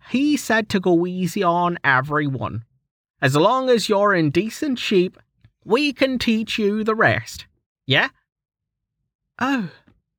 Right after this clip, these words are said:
Lana said, sounding relieved. "Okay then." There was a pause, then she raised her voice. "It was nice meeting you, Tallheart." "Hmm," Tallheart rumbled, not looking back.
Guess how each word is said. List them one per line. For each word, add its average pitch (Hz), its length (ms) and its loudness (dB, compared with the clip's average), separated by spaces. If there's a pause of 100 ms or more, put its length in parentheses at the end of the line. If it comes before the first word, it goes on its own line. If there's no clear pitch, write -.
(260)
Lana 110 300 2
said, 113 340 -2
sounding 101 460 -2
relieved. 104 420 -4 (800)
"Okay 220 300 0
then." 165 280 -6 (1200)
There 135 120 2
was 151 140 4
a 147 40 2
pause, 139 500 0
then 113 280 2
she 113 220 -4
raised 110 320 0
her 110 100 0
voice. 117 400 -6 (840)
"It 294 220 0
was 294 180 -4
nice 311 340 2
meeting 285 380 0
you, 240 100 0
Tallheart." 240 680 0 (1120)
"Hmm," 113 680 2 (680)
Tallheart 104 480 -2
rumbled, 107 480 -4
not 117 240 0
looking 110 320 -2
back. 113 340 -6